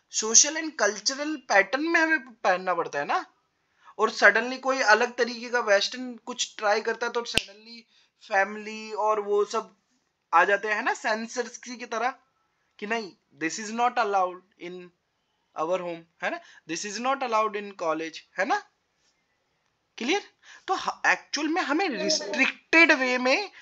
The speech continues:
हमें freedom of speech and expression मिलता है, ठीक है? It is reality,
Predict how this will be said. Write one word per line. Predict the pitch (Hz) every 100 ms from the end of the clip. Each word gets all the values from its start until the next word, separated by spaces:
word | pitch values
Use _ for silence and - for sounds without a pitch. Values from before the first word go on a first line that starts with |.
| - _
हमें | 170 175 190 262 349 - _ -
freedom | 190 180 180
of | 180 247 - - _ _
speech | 170 - 175 170 208
and | 190
expression | - - 156 - 165
मिलता | 165 139 117 117
है, | 104 - _ _ _
ठीक | 139 -
है? | 220 - _ _ _ _
It | 151 151
is | 208 185
reality, | 147 120 107 95